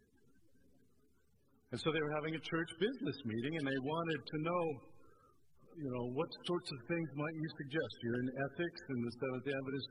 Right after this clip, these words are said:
Church. You have some pastoral experience. What? And so I asked them a little bit more about this, and it turns out she wasn't pregnant because of illicit sexual contact.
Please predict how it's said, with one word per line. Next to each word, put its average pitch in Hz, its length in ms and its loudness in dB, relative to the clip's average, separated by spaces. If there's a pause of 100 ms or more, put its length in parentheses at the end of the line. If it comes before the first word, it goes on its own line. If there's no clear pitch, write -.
Church. 160 300 0 (100)
You 117 60 -2 (100)
have 113 60 -10 (100)
some 113 160 -2
pastoral 131 320 -2
experience. 143 480 -2
What? 120 120 -4 (920)
And 120 80 0
so - 160 -6
I 120 100 2 (140)
asked - 160 -6
them 127 160 2
a 127 80 0
little 135 160 0
bit 143 160 2
more 127 160 0
about 143 320 -2
this, 110 160 -2
and 123 160 2
it - 80 -10
turns 175 240 0
out 226 180 0 (460)
she 160 160 -4
wasn't 262 340 0 (140)
pregnant 165 400 0
because 127 320 -2
of 127 120 0 (120)
illicit 143 680 2 (220)
sexual 127 560 -4
contact. 762 1040 -6